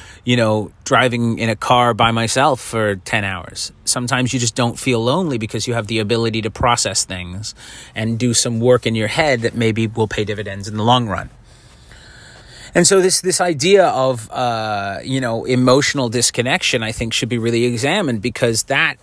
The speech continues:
I think, is a, a, a dissatisfaction with yourself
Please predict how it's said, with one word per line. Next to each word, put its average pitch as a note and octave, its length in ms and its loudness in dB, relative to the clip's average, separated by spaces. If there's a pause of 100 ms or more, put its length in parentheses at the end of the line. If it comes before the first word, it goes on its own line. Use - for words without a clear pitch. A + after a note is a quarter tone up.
I B2+ 160 0
think, C#3 540 -6 (520)
is B2 540 2
a, - 180 -10
a, C3+ 440 -2
a C#3+ 40 2
dissatisfaction E3+ 1000 0
with B2 140 -4
yourself B2+ 800 -2